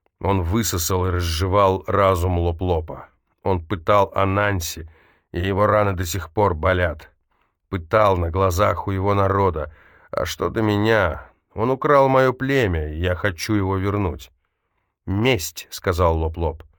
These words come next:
«Месть», — сказал Ананси. «Месть — это хорошо», — согласился Крысиный Король. «Пусть чертов флейтист попробует звериной магии». «Вы трое», — произнес Савол. «Это все?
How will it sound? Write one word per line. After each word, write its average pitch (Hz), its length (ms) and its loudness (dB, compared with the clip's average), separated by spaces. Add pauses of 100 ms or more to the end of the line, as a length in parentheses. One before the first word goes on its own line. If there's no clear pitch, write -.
(480)
«Месть», — 131 640 0
сказал 85 500 -2
Ананси. 85 600 -4 (1300)
«Месть — 104 420 -2
это 120 160 -4
хорошо», — 92 760 0
согласился 92 600 -4
Крысиный 90 480 -4
Король. 85 420 0
«Пусть 104 320 -6
чертов 104 420 0
флейтист 107 640 -6
попробует 101 600 0
звериной 101 520 0
магии». 71 600 -6 (880)
«Вы 104 500 -4 (320)
трое», — 101 540 -2
произнес 90 460 -2
Савол. 76 480 -4 (540)
«Это 95 320 -2
все? 127 500 -4